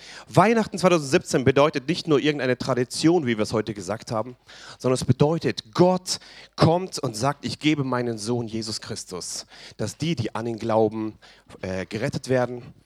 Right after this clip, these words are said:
Und ich gebe meinen Sohn dazu hin, damit, ähm, ich der Welt eine Chance gebe.“ Und diesen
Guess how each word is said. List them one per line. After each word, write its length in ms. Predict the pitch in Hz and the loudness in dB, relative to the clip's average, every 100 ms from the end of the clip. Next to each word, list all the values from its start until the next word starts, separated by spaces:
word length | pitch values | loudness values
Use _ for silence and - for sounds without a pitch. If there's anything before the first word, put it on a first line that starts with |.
| - - - | -20 -20 -10
Und 360 | - 101 95 95 | -2 -2 -2 -6
ich 120 | - | -4
gebe 220 | 143 143 | -2 0
meinen 260 | 143 131 127 | 0 -2 0
Sohn 280 | 123 135 104 | 2 2 2
dazu 360 | 127 - 139 | -2 -2 -2
hin, 320 | 127 82 78 - - - - - | -2 -4 -8 -16 -20 -20 -12 -4
damit, 440 | 101 107 - - | 0 0 -2 -8
ähm, 180 | 104 104 | -8 -6
ich 140 | 113 - | -6 -6
der 160 | 107 | -2
Welt 240 | 123 131 110 | -2 -2 -6
eine 160 | 104 | -4
Chance 400 | - 110 98 - | -2 -2 -4 -8
gebe.“ 240 | - 85 80 | -12 -8 -8
Und 180 | 98 - | -8 -8
diesen 380 | 151 131 135 | -8 -6 -8